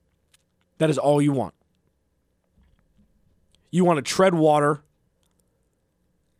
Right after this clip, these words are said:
and hope to make a push. And hopefully he's fully healthy when he comes back. And if he's fully healthy when it comes back, then you arguably, in theory, this isn't even fanboy talking, this is on paper, arguably, in theory,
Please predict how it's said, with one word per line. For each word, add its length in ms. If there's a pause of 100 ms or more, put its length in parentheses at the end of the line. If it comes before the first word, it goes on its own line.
(440)
and 100
hope 160
to 80
make 140
a 60
push. 400
And 100
hopefully 300
he's 180
fully 260
healthy 380 (160)
when 140
he 40
comes 220
back. 320 (160)
And 140
if 60
he's 140
fully 260
healthy 260
when 160
it 80
comes 240
back, 400 (1200)
then 140
you 200
arguably, 840 (440)
in 220
theory, 580 (1400)
this 160
isn't 180
even 160
fanboy 480
talking, 380
this 160
is 180
on 240
paper, 440
arguably, 580
in 200
theory, 500